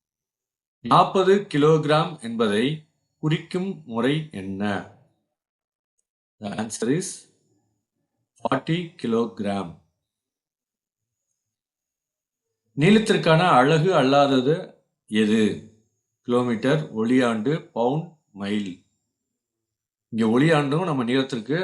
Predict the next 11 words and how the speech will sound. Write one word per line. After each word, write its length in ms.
அளப்பதற்கு 540
பயன்படுத்துகின்றோம். 760
ரொம்ப 320
நீளமான 400
தூரங்களை 380
வந்து 160
ஒளியாண்டு 380
மூலமா, 340
அதாவது 400
இப்ப 320
நம்ம 220